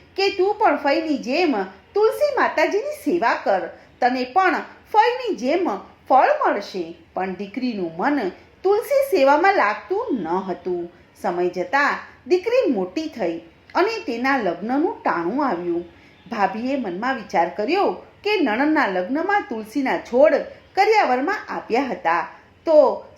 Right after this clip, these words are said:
સાસરીવાળાએ ખૂબ જ વખાણ કર્યા હતા, તો હું પણ મારી દીકરીના લગ્નમાં આવી જ રીતે કરું. અને થયું બધું ઉલટું. ન તો તુલસીમાંથી સોનાના ઘરેણાં બન્યા કે ન તો સ્વાદિષ્ટ ભોજન થયું કે ન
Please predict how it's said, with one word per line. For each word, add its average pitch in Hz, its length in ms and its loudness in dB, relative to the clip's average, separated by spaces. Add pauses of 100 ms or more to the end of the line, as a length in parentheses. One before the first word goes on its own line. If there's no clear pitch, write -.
સાસરીવાળાએ 277 880 0
ખૂબ - 380 -4 (160)
જ - 20 -2
વખાણ 208 420 0
કર્યા 403 340 2
હતા, 196 460 0 (260)
તો 302 140 6
હું 285 320 0
પણ 311 260 2 (300)
મારી 403 340 2
દીકરીના 285 520 -4
લગ્નમાં 247 640 -4
આવી 370 280 0
જ 196 160 -12
રીતે 190 200 -4
કરું. 175 420 -4 (260)
અને 285 240 0 (120)
થયું 240 280 2
બધું 202 400 2
ઉલટું. 190 480 -6 (280)
ન 269 180 4
તો 226 220 -4
તુલસીમાંથી 254 800 -2
સોનાના 220 520 -2
ઘરેણાં 196 480 -2
બન્યા 330 440 2 (400)
કે 381 160 2
ન 233 240 2
તો 196 220 -2
સ્વાદિષ્ટ 220 600 -2
ભોજન 190 540 0
થયું 370 600 2 (160)
કે 339 160 4
ન 277 100 4